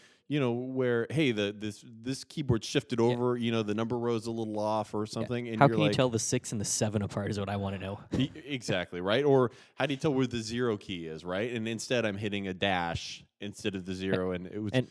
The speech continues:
Speaker 2: how many times can you pa-, type your password wrong before your account gets locked out?
Speaker 1: Yeah. That
Speaker 2: <laughs>
Speaker 1: said, I've seen Mike use this keyboard, and it's amazing. He can code with it. He can do brackets. He can do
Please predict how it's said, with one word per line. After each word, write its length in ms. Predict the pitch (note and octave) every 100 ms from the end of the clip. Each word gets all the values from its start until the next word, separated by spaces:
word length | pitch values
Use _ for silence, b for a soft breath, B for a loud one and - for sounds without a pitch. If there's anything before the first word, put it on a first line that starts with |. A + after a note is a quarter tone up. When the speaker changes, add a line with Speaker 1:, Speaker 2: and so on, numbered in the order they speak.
| -
Speaker 2:
how 140 | -
many 140 | D3 D3+
times 240 | C#3+ C3+
can 100 | C#3
you 80 | B2
pa-, 160 | - A#2+
type 180 | C3+ A#2+
your 100 | C3+
password 340 | - A2 B2 G#2+
wrong 160 | G#2+
before 220 | A2 A2+ A2
your 100 | G2
account 220 | A2 G#2
gets 160 | A2+
locked 180 | A#2 A2
out? 180 | B2 B2 - -
Speaker 1:
Yeah. 60 | - -
That 180 | D3
Speaker 2:
<laughs> 0 |
Speaker 1:
said, 400 | - E3 F2+ F#2 - -
I've 200 | B2+ A#2+
seen 360 | - E3+ D#3+
Mike 360 | C3+ C3+ A#2 -
use 220 | B2 A#2+
this 160 | A#2+ A2+
keyboard, 540 | - A#2+ A#2+ A#2+ C3
and 160 | A2+ G#2+
it's 100 | A2
amazing. 600 | G#2 A2 A#2+ G#2+ G2+ G2+
He 160 | A2 A#2+
can 180 | B2
code 300 | G#2 A2 A2
with 200 | G2 F2
it. 140 | F#2 F2
He 140 | G#2
can 160 | A2 G#2
do 340 | G2 F#2+ F#2
brackets. 580 | F2+ F#2 G2 A2+ A#2 -
He 100 | A2+
can 180 | A2+ G#2+
do 380 | G2 F#2+ F#2